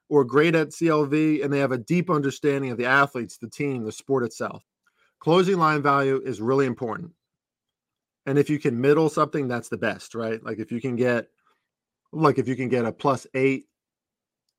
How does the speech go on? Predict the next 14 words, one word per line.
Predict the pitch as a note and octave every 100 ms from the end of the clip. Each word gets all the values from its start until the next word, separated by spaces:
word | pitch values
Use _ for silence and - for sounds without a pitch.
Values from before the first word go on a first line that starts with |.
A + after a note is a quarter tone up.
| _
in | C#3+
an | B2+
N | B2+
F | B2+ C3+
L | B2+
game, | B2 B2+ B2+ B2+ - _ _ _ _ -
and | C3
then | A#2+
it |
moves | A#2+ B2+ A2
down | B2+ B2
to | A#2+ A2
a |
five, | - B2 B2 B2 A#2+